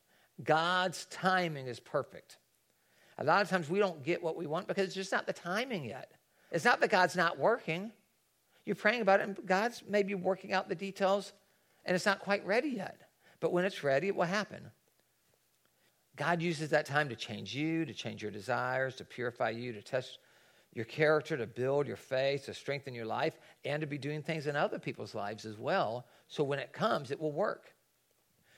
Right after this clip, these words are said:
There's four ways God answers prayer. One is, in your notes, when my request is not right, God says no. Aren't you happy about that? If what you're praying for isn't right,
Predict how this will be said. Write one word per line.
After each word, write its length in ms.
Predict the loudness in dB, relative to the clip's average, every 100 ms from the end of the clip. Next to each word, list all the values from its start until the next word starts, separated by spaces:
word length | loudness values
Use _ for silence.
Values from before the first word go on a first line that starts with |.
| _ _
There's 140 | -4 -2
four 300 | 2 4 6
ways 360 | 6 6 4
God 340 | -2 0 0 -2
answers 340 | -6 -8 -10
prayer. 500 | -10 -6 -6 -6 -14 _ _ _ _
One 340 | -2 2 2 2
is, 320 | 0 -2 -6 _ -8
in 100 | -4
your 80 |
notes, 380 | 2 2 2 -8 -18 _ _ _
when 140 | 0
my 120 | 4 4
request 520 | 2 2 4 4 0
is 100 | 2
not 260 | 2 4
right, 340 | 4 4 2 0
God 180 | -2 -2
says 200 | -4 -6
no. 340 | -8 -8 -12 -18 _ _ _ -6
Aren't 160 | -4 2
you 280 | 2 2 0
happy 220 | 2 2
about 220 | 4 4 4
that? 300 | 2 0 -6 _ _ _
If 140 | -2 0
what 120 | 2
you're 100 | 2
praying 340 | 4 2 2
for 180 | 0 0
isn't 440 | 2 0 2 -2
right, 400 | 2 4 4 2